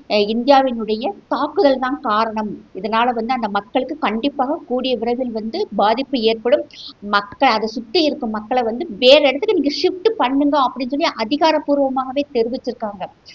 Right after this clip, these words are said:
இப்படி ஒவ்வொரு தடவை அடி வாங்கியிருக்காங்க. இப்ப நமக்கு வந்து பஞ்சாபில் இருக்கும், அஹ், ஆதம் ஏர்போர்ட் வந்து, ஆதம்பூர் ஏர்போர்ட்ல வந்து நிறைய வந்து பாதிப்பு ஏற்பட்டிருக்கு.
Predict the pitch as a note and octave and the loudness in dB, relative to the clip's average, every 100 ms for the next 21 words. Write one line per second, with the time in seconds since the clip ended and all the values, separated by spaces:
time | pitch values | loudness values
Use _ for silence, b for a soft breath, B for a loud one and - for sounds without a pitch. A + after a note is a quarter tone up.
0 | B D4+ G#3+ D4 B3+ C4 D4 C#4+ D4+ A3 | B -12 -2 2 2 2 0 0 0 0
1 | B3 A#3+ A#3 A3 A3+ G3 F#3+ - B B3 | -2 -2 -2 -4 -8 -8 -10 -12 B -4
2 | - B3+ A#3 C4 C#4 B3 A3+ C4 C#4+ A#3 | 0 2 0 -2 -2 -2 0 -2 -2 -4
3 | A3 B3+ B3 A3+ A3 G#3 G3+ G3+ - A3 | 0 0 0 0 2 2 0 -4 -4 -4
4 | - C#4+ A4+ - B B A#3 G#3+ - - | 0 -2 -2 -10 B B -2 0 -2 0
5 | B3+ C#4 A#3+ A3 A#3 A#3 A3+ A3 G3+ G#3 | 2 2 0 2 2 2 -2 0 0 0
6 | C4+ E4 - _ _ - B3+ D4 C#4 B3 | -2 -4 -6 _ _ 0 4 4 4 2
7 | G#3 A3 A3 G#3+ G#3+ F#3+ G#3 C#4 C#4+ A3 | 4 0 0 -4 -2 -2 -2 -4 -2 0
8 | B3 B3+ A3+ A3+ G#3 A3 A#3+ A#3 G#3+ A3 | 0 0 -2 -4 0 0 0 -2 0 0
9 | A3 G#3+ G3 - G#3 G3 | -2 -4 -6 0 2 2